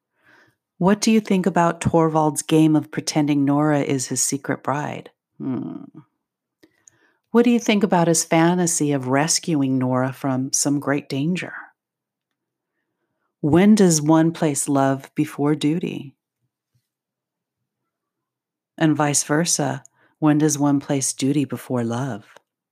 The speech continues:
When does Torvald Helmer's behavior resemble R-, Leon Pontellier from The Awakening?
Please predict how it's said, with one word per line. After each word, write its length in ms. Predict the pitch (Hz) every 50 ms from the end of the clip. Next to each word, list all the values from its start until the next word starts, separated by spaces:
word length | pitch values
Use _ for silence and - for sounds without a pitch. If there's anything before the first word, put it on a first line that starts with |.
| _ _ _ _ _ _ _ _ _ _ _ _ _ _ _ _ _ _ _ _ _ _
When 180 | 156 165 190 196
does 220 | 214 226 208 -
Torvald 560 | - - - 185 185 185 165 175 160 156 156
Helmer's 480 | 156 156 160 156 160 160 156 156 151 151
behavior 500 | - 156 143 135 160 151 160 156 175 175
resemble 680 | 170 175 175 160 165 170 170 170 175 180 175 170 170 _ _ _ _ _ _
R-, 140 | - 160 151 -
Leon 400 | - 165 175 180 180 175 175 175
Pontellier 800 | 160 - 175 180 165 - - 180 180 180 180 202 233 214 160 151 _ _ _ _ _ _ _ _ _ _ _ _ - _
from 580 | _ - - - 185 175 170 170 165 165 156 156 -
The 80 | 185 180
Awakening? 480 | 170 175 202 214 - 190 165 151 151